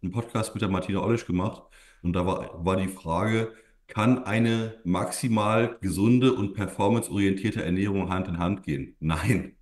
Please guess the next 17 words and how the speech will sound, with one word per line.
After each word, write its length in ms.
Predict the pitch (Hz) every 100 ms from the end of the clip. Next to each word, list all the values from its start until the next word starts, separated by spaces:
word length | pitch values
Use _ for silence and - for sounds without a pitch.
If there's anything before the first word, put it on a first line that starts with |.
| _ _ _
nein. 420 | 92 92 110 85 - _ _ - -
Man 200 | 92 98
kann 200 | 120 113
eine 160 | 117 110
performanceorientierte 1040 | 110 - 113 123 117 104 107 104 117 98
Ernährung 440 | 90 104 110 110
so 120 | 98 90
gesund 400 | 95 101 123 117
wie 80 |
möglich 380 | 95 113 - 107
gestalten, 680 | 85 - 76 69 - 69 - - _ -
aber 220 | 87 90
eine 140 | 98
performanceorientierte 1160 | 95 90 101 101 107 95 98 101 104 104 92 -
Ernährung 400 | 87 98 107 98
wird 180 | 87 87
niemals 760 | 95 113 113 92 90 98 -